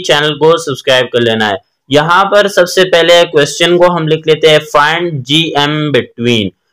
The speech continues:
तो यहाँ पर हमने जीएम between मालूम करना है।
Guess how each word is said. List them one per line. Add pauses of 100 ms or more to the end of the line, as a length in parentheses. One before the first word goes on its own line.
(220)
तो
यहाँ
पर
हमने
जीएम
between
मालूम
करना
है।